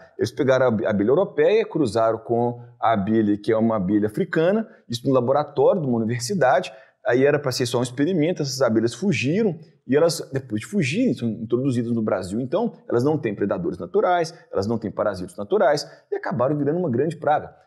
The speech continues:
Elas fugiram ali em São Paulo, e depois que fugiram de São Paulo, tomaram o Sudeste, o Brasil, chegaram no México, estão chegando nos Estados Unidos. Essa abelha virou uma grande praga,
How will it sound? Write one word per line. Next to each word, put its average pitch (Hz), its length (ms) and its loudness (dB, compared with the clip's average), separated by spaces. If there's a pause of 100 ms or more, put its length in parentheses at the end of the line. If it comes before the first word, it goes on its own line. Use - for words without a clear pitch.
(100)
Elas 127 160 -2
fugiram 120 500 2
ali 107 180 2
em 120 60 2
São 180 220 0
Paulo, 180 400 0 (180)
e 156 60 -6
depois 156 320 0
que 151 80 -18
fugiram 135 280 -2
de 143 80 -4
São 156 140 -2
Paulo, 151 300 -2
tomaram 113 300 -2
o 107 40 -8
Sudeste, 165 640 -2
o 92 60 -4
Brasil, 147 640 -2 (160)
chegaram 117 280 0
no 202 140 0
México, 165 360 0
estão 123 140 -8
chegando 117 260 -2
nos 123 80 -2
Estados 113 260 -2
Unidos. 175 420 0 (240)
Essa - 220 -4
abelha 160 340 0
virou 190 260 2
uma 190 140 0
grande 135 300 2
praga, 165 500 0